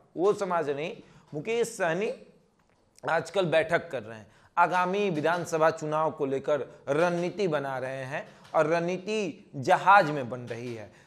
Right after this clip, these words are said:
ये रणनीति बनाते बनाते उन्होंने कहा कि देखिए हमारे सामने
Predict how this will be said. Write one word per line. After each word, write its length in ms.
ये 140
रणनीति 480
बनाते 400
बनाते 380
उन्होंने 340
कहा 340
कि 200
देखिए 340
हमारे 340
सामने 600